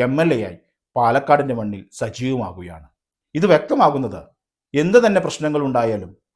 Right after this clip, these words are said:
അതിനെയെല്ലാം തരണം ചെയ്ത് വീണ്ടും ശക്തനായി പഴയ പോരാളിയായി രാഹുൽ മാങ്കൂട്ടം തിരിച്ചു വരികയാണ്. ആ നിമിഷത്തിന്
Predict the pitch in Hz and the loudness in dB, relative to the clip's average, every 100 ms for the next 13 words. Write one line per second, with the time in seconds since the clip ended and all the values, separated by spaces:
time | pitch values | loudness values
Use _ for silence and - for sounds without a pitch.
0 | 123 147 190 147 135 120 117 _ 123 117 | -4 0 0 2 2 0 -2 _ -4 -2
1 | 156 143 110 104 82 _ _ _ 123 160 | -2 -2 -6 -8 -14 _ _ _ 0 2
2 | 208 202 - 127 - 123 110 87 - _ | 2 0 -2 -6 -4 -6 -6 -8 -16 _
3 | _ _ 123 127 156 165 - 117 131 147 | _ _ -2 2 4 4 2 2 4 4
4 | 123 107 95 - - 107 104 165 135 113 | 2 -4 -8 -14 -10 -8 -4 -4 -2 -4
5 | 104 104 90 _ _ _ 127 131 - 143 | -6 -12 -16 _ _ _ -8 -6 -2 -2
6 | 107 104 87 76 - _ _ _ _ 120 | -2 -8 -12 -14 -20 _ _ _ _ 2
7 | 143 143 143 175 175 | 2 2 -2 -2 0